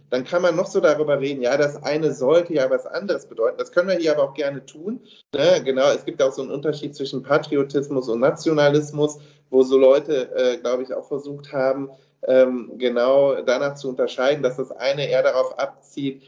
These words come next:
andere Nationen für, äh, für, für weniger wertvoll zu halten als die eigene, während Patriotismus erstmal sozusagen die Liebe zum eigenen, ähm, zum Vaterland eben ausdrücken soll, also so eine Affektbeziehung beschreibt.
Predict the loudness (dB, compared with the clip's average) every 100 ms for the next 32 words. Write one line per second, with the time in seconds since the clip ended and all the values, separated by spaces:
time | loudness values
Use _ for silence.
0 | _ -2 0 2 2 2 -2 -4 -6 -2
1 | -2 -2 -4 -10 -12 _ _ -4 4 6
2 | 6 4 2 2 2 -2 -2 0 0 -4
3 | -6 -4 0 0 2 2 4 2 2 0
4 | 2 0 2 0 0 -4 -2 -2 2 2
5 | 2 0 0 0 -4 -6 -4 -6 -4 -8
6 | -6 -4 -4 -6 -18 _ 2 2 0 -2
7 | 0 2 2 -2 -6 -8 -8 -4 0 0
8 | 0 -6 -2 2 2 2 -4 -4 -8 -6
9 | -2 -2 -2 -10 -12 -6 0 2 4 2
10 | 2 0 -2 2 4 2 0 -6 -6 -2
11 | 2 4 2 -2 -8 -6 -4 -4 -2 -4
12 | -4 -4 -6 -6 -4 0 0 -2 -8 -4
13 | 0 0 -2 -14 -20